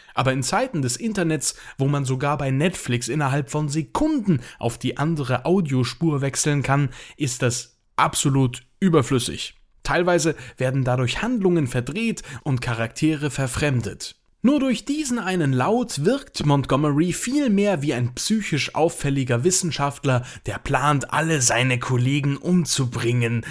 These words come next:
als jemand, der sich völlig zu Recht einen kleinen Streich erlaubt. Außerdem sei gesagt, wenn man auf die Lippen der Schauspieler achtet, passt in deutschen Synchronfassungen so oft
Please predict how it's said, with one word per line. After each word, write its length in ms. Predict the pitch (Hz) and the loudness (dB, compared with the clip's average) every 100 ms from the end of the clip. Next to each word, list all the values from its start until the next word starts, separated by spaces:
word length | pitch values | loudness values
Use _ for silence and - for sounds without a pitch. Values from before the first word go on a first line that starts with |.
| 151 - | -14 -6
als 300 | 127 131 - | -2 -2 0
jemand, 380 | 185 202 190 156 | -2 0 -2 -2
der 100 | 139 | -4
sich 220 | 131 - | -6 -2
völlig 400 | 127 156 202 - | 0 0 -2 -4
zu 140 | - | -4
Recht 360 | 123 110 123 - | -2 -4 -6 -6
einen 300 | 147 175 165 | -4 -4 -4
kleinen 400 | 120 123 156 214 | -4 -4 -4 -4
Streich 380 | - 254 269 135 | -4 -4 -4 -2
erlaubt. 560 | 123 107 - - - _ _ _ _ _ - | -4 -4 -8 -10 -12 _ _ _ _ _ 0
Außerdem 420 | 233 226 180 165 | 0 2 2 2
sei 160 | 131 127 | 2 0
gesagt, 540 | 123 117 135 151 - - - - | 0 2 2 2 -2 -14 -16 0
wenn 180 | 151 | 2
man 220 | 185 180 175 | 4 2 2
auf 200 | 156 - | 0 0
die 140 | 147 | 2
Lippen 300 | 208 - 160 | 2 0 0
der 100 | 120 | 0
Schauspieler 580 | - 202 - - 123 127 | 0 0 0 -2 -2 0
achtet, 420 | 127 - 139 120 - - | -2 -2 -4 -4 -12 -4
passt 320 | - 262 - | 0 0 0
in 140 | 160 135 | 0 2
deutschen 420 | 156 180 - 135 | 2 0 0 0
Synchronfassungen 1160 | 123 120 - 180 180 147 - 135 135 131 123 - | 0 0 2 2 2 -2 -2 -2 0 0 -4 -6
so 500 | 113 123 151 147 - | -2 2 2 2 0
oft 440 | 127 107 - - | -2 -2 -6 -8